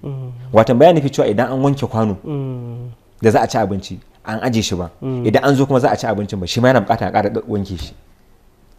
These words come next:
Speaker 1: Gaskiya.
Speaker 2: Idan ka wanke kwanonka,
Speaker 1: Mm.
Speaker 2: za ka ci abinci, sai ka zo za ka, za a ƙara zama ma abinci.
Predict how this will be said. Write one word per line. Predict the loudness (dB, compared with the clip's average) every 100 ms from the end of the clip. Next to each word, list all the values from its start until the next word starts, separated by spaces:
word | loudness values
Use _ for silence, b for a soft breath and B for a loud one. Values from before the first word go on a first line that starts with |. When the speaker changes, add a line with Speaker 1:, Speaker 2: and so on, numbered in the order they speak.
| _ _ _ _
Speaker 1:
Gaskiya. | -20 -18 -16 -16 -20 _ _ 2
Speaker 2:
Idan | 4 6
ka | 6
wanke | 6 4 2
kwanonka, | 0 -2 -2 -6 -12
Speaker 1:
Mm. | -10 -6 0
Speaker 2:
za | 0
ka | 2
ci | 0
abinci, | 0 -2 -8 -16 b b
sai | 0
ka | 6
zo | 8
za | 8
ka, | 4
za | 0 0
a |
ƙara | 2 0
zama | 0 0 0
ma | -2
abinci. | -4 -10